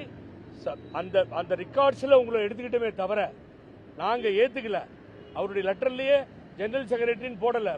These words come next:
பழனிசாமி, நீங்க கொடுத்துருக்க ரெக்கார்ட்ஸை நாங்க எடுத்துக்கிட்டோம். Outcome of the final verdict, வெளி-, கடைசியா முடிஞ்சு, அ,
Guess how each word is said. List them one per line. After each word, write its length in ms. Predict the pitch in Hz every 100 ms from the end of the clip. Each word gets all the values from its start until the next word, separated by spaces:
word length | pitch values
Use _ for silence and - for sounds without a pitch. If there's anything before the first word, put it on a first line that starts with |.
| 156
பழனிசாமி, 580 | 208 247 208 226 220 311 - - - -
நீங்க 140 | 190 202
கொடுத்துருக்க 380 | 170 233 277 240 208
ரெக்கார்ட்ஸை 360 | 185 277 254 226
நாங்க 120 | 208 185
எடுத்துக்கிட்டோம். 520 | 185 214 185 202 185 127 - - - - 196
Outcome 400 | 262 - 277 269
of 80 | 254 240
the 60 | 254 -
final 300 | 220 247 254
verdict, 380 | 240 196 233 185 - - - - - -
வெளி-, 320 | 175 214 247 - - - -
கடைசியா 480 | 160 196 175 220 247 269
முடிஞ்சு, 340 | 240 226 214 262 302 - - - -
அ, 40 | 202